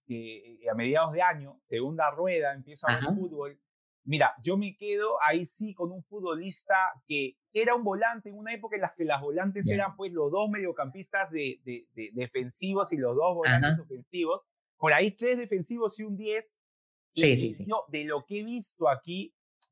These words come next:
Speaker 1: por determi-, o sea, por ser determinante, por, eh, capacidad de gol,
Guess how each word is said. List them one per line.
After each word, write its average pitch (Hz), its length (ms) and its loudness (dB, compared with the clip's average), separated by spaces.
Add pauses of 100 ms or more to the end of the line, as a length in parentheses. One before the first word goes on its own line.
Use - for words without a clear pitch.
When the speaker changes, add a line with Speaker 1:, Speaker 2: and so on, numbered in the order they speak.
Speaker 1:
por 147 380 2 (380)
determi-, 123 680 -2 (140)
o 110 40 -8
sea, 120 200 -2
por 113 140 -6
ser 180 180 -4
determinante, 131 960 -4
por, 156 440 0
eh, 113 280 -8
capacidad 127 800 2
de 147 180 0
gol, 135 420 0